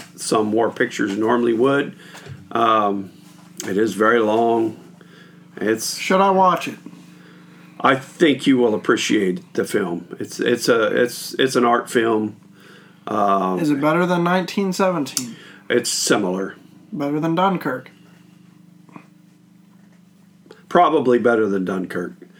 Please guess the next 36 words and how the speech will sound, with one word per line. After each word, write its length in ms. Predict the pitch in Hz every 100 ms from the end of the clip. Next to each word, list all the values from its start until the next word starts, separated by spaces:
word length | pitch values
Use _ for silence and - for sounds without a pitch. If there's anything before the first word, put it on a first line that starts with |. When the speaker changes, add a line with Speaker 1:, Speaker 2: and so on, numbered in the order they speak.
| -
Speaker 2:
Okay. 220 | 202 - 202
Speaker 1:
Uh, 140 | - 107
I 140 | 117
think 240 | 120 131 -
nineteen 400 | 123 120 127 107
seventeen 540 | 143 117 101 110 98
was 140 | 98 90
a 20 |
little 160 | 101
better 260 | 90 101 90
than 180 | 90 92
Dunkirk. 520 | 90 85 - - - - - - -
Uh, 540 | 113 104 101 95 87 92 - - - -
but, 320 | 107 98 -
uh, 260 | 110 98 104
it 120 | 123
tells 260 | 147 151 139
a 60 |
straightforward 580 | 120 147 131 - 135 123
story, 360 | - 131 120 113
a 80 | 104
lot 300 | 117 151 139
like 200 | 131 -
nineteen 520 | 120 123 - 123 104
seventeen 580 | 123 107 98 107 98 92
does. 400 | 95 92 90 - - - 180 135 - -
Uh, 520 | 110 98 95 90 90 - -
and 160 | 104
it's, 300 | 104 107 -
it's 280 | - 127 131
gorgeous. 580 | 143 113 87 87 - - - -
Uh, 400 | 98 98 92 90 - - -
it's 160 | - -
from 320 | 117 95 95 -
a 120 | 92
horrific 400 | 120 113 120